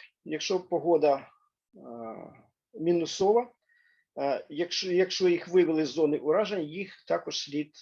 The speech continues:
е, зігріти після знезараження. При виведенні постраждалого з зони дезактивації перевіряється знову ефективність деконтамінації, продовжується оксигенотерапія, особливо при ураженні органів дихання,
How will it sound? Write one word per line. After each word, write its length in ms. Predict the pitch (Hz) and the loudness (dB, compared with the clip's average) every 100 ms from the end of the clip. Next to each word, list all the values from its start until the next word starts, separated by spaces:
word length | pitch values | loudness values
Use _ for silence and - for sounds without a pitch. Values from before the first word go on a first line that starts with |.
| - 127 | -14 -8
е, 160 | 110 | -6
зігріти 600 | 117 147 135 120 113 - _ _ _ _ _ _ _ | -4 -4 -4 -8 -14 -20 _ _ _ _ _ _ _
після 520 | 175 185 185 175 180 _ _ | -10 -6 -4 -4 -6 _ _
знезараження. 760 | 120 131 131 139 120 104 98 98 - _ _ _ _ _ - - - _ - | -12 -8 -4 -2 -2 -4 -10 -18 -20 _ _ _ _ _ -20 -20 -20 _ 0
При 120 | 196 | 2
виведенні 400 | 262 254 233 220 | 4 2 2 0
постраждалого 640 | 214 - 196 165 226 208 | 0 -4 -4 2 4 4
з 100 | 139 | 0
зони 300 | 139 196 180 | 2 2 2
дезактивації 1000 | 135 160 160 - 151 120 98 - - _ _ _ _ _ | 0 -2 -2 -6 -4 -4 -4 -12 -16 _ _ _ _ _
перевіряється 600 | 185 214 226 247 226 214 | 4 6 8 6 4 2
знову 540 | 151 180 160 147 160 _ _ _ - | 0 2 4 2 -2 _ _ _ -4
ефективність 680 | 170 185 - 190 180 165 | -4 -6 -4 -4 0 0
деконтамінації, 1000 | 151 180 175 175 170 165 156 156 - 156 _ | 0 0 -2 -2 -2 2 0 0 -8 -10 _
продовжується 640 | 165 180 226 202 190 190 - | 0 4 4 2 -2 -6 -6
оксигенотерапія, 1200 | 170 180 160 180 165 156 143 135 139 131 156 156 _ _ | -4 -2 0 2 2 2 0 -2 -8 -4 -4 -6 _ _
особливо 460 | 147 - 147 156 151 | -10 -6 -4 -2 -2
при 200 | 147 156 | -4 -6
ураженні 500 | 156 151 156 147 143 | 0 2 2 0 -4
органів 500 | 123 143 143 139 123 | -2 -2 -2 -6 -6
дихання, 460 | 127 131 139 135 | -8 -6 -8 -8